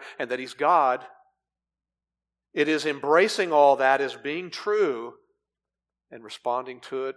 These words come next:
in submission to Him as the Lord of our lives. Those who do that are the ones who persevere in that faith and persevere in that submission all the way to the end of their lives.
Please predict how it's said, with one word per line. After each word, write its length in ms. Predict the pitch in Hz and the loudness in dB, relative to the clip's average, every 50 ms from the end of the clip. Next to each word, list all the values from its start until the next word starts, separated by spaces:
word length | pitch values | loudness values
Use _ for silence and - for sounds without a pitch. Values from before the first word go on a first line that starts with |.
| _ - | _ -20
in 120 | 127 113 | -20 -18
submission 540 | 113 - - - 113 117 120 117 - - 107 | -16 -16 -16 -16 -16 -18 -18 -16 -16 -16 -16
to 80 | 101 107 | -18 -18
Him 320 | - - 123 110 104 104 101 | -18 -16 -16 -16 -16 -16 -18
as 140 | 92 - _ _ | -20 -20 _ _
the 60 | _ 104 | _ -18
Lord 380 | 98 107 110 107 101 101 98 _ _ - | -14 -10 -10 -8 -10 -10 -12 _ _ -20
of 100 | - 98 | -18 -16
our 120 | 98 95 | -16 -14
lives. 540 | 92 92 95 98 98 98 - _ - - _ _ _ _ _ _ _ _ _ _ _ _ _ _ _ _ _ _ _ _ _ _ _ _ _ _ _ _ _ _ _ _ - | -14 -16 -16 -18 -20 -20 -20 _ -20 -20 _ _ _ _ _ _ _ _ _ _ _ _ _ _ _ _ _ _ _ _ _ _ _ _ _ _ _ _ _ _ _ _ -6
Those 220 | 120 131 139 - | -6 -6 -6 -6
who 120 | - 139 123 | -10 -14 -16
do 240 | - 123 123 120 | -16 -16 -14 -10
that 320 | 107 104 98 92 85 - - _ _ _ _ _ _ _ _ _ _ _ _ _ _ _ _ _ _ _ _ _ _ _ _ _ | -8 -6 -6 -6 -8 -10 -16 _ _ _ _ _ _ _ _ _ _ _ _ _ _ _ _ _ _ _ _ _ _ _ _ _
are 120 | - 110 110 | -8 -8 -6
the 100 | 104 104 | -8 -10
ones 300 | 101 110 117 117 113 - | -12 -10 -10 -10 -12 -12
who 120 | - 120 | -16 -18
persevere 800 | - _ - - 139 135 - - 131 117 120 120 107 98 95 95 | -18 _ -14 -12 -12 -12 -10 -12 -14 -12 -12 -12 -12 -10 -12 -14
in 180 | 107 120 104 107 | -16 -18 -18 -16
that 200 | 107 101 - - | -16 -16 -16 -14
faith 420 | - 123 123 135 165 180 - - _ _ _ _ _ _ _ - | -12 -8 -8 -8 -8 -10 -12 -20 _ _ _ _ _ _ _ -20
and 120 | 101 - | -20 -18
persevere 560 | - - 135 131 - - 120 110 123 123 123 | -12 -10 -10 -10 -10 -12 -14 -12 -12 -12 -12
in 80 | 120 120 | -12 -12
that 160 | 117 117 110 | -12 -14 -14
submission 480 | - - 113 110 113 107 - - 107 104 | -14 -18 -18 -18 -18 -18 -18 -18 -18 -18
all 240 | - 104 107 110 107 | -14 -14 -12 -12 -14
the 80 | 107 | -16
way 160 | 98 101 95 | -18 -18 -18
to 160 | 92 _ - 92 | -20 _ -20 -20
the 160 | - - - - | -20 -20 -20 -20
end 160 | - _ _ | -20 _ _
of 80 | 110 | -20
their 100 | - 104 104 101 | -20 -20 -20 -20
lives. 460 | 101 - - _ _ - - - | -20 -20 -20 _ _ -20 -20 -20